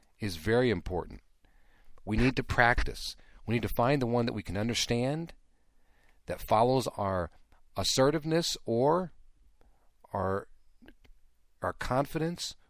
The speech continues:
or our conservativeness. But along with that, once we find that strategy that matches with who we are,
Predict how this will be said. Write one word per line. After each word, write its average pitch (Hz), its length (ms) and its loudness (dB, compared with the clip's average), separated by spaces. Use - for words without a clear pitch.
or 104 280 0
our 123 120 0
conservativeness. 135 1000 -6
But 110 120 2
along 143 340 4
with 180 200 0
that, 85 300 -4
once 131 340 0
we 127 100 -2
find 160 480 -2
that 104 340 -2
strategy 113 540 -2
that 85 80 -6
matches 110 480 -4
with 104 140 -6
who 143 180 -4
we 120 140 -2
are, 131 280 -4